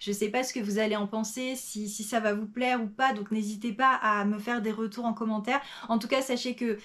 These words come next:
j'y ai vraiment mis tout mon cœur et toute ma passion pour le monde hispanique pour vraiment essayer de vous proposer quelque chose de très complet et, euh, et qui reflète vraiment ce que j'adore, euh, dans le monde hispanique. Voilà pour ce qui est de ma box et de toutes les explications que je voulais vous partager.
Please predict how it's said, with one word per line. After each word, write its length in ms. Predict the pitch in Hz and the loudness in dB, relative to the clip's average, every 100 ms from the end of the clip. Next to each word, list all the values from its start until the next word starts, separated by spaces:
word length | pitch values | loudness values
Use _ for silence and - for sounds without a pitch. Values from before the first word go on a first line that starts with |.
| - | -6
j'y 140 | 202 214 | 0 2
ai 60 | |
vraiment 220 | 208 226 226 | 4 4 4
mis 180 | 220 | 4
tout 220 | - 320 311 | 2 0 2
mon 180 | 294 | 2
cœur 180 | 269 269 | 0 0
et 180 | 226 - - | 0 -2 6
toute 240 | 381 381 | 6 6
ma 140 | 302 | 2
passion 340 | 285 262 269 269 | 2 0 -2 -4
pour 140 | 240 | -2
le 80 | 214 | 0
monde 180 | 220 220 | 0 0
hispanique 480 | 220 240 226 240 - | -2 0 0 0 -4
pour 140 | 208 | -4
vraiment 360 | 190 226 254 254 | 0 0 0 -2
essayer 300 | 214 220 233 | -4 -4 -2
de 80 | 196 | -2
vous 80 | 208 | -6
proposer 460 | 220 208 220 226 | -8 -4 -4 -2
quelque 260 | 214 196 202 | -2 -2 -4
chose 260 | 202 226 202 - - | -4 -6 -6 -10 -8
de 140 | 175 190 | -2 -2
très 380 | - - 294 | -2 0 0
complet 460 | 285 254 240 233 247 - - 208 | 0 -2 0 0 -2 -10 -4 4
et, 240 | 208 202 | 6 6
euh, 160 | 190 185 180 185 | 4 0 -2 -2
et 100 | 233 | -4
qui 140 | - 220 | -2 -2
reflète 380 | 214 214 208 | -4 -2 -2
vraiment 500 | 175 202 269 262 254 - | 0 0 0 0 -2 -4
ce 160 | - | -10
que 180 | - 214 | -2 0
j'adore, 560 | 202 220 208 233 233 - | 2 4 4 2 0 -4
euh, 160 | 202 190 | -2 0
dans 140 | 202 | 0
le 60 | 202 | 2
monde 160 | 202 196 | 2 0
hispanique. 600 | - 196 185 - - _ _ _ _ 214 | -2 -6 -6 -8 -16 _ _ _ _ -8
Voilà 440 | 233 320 320 330 | 2 4 4 0
pour 140 | 269 254 | -4 -14
ce 100 | - | -12
qui 240 | 262 262 | -8 -4
est 120 | 254 | -4
de 220 | 185 190 | -4 -4
ma 140 | 277 262 | -2 0
box 320 | 233 262 - | 0 -2 -4
et 100 | 214 | -8
de 60 | 208 | -8
toutes 240 | 349 339 | -8 -6
les 160 | 277 247 | -4 -2
explications 600 | 240 226 233 220 247 262 | -4 -6 -4 -4 -6 -6
que 180 | 233 202 | -2 -2
je 80 | |
voulais 220 | 190 214 226 | -2 -2 -2
vous 140 | 208 | -4
partager. 600 | 208 202 196 190 220 | -6 -4 -2 0 0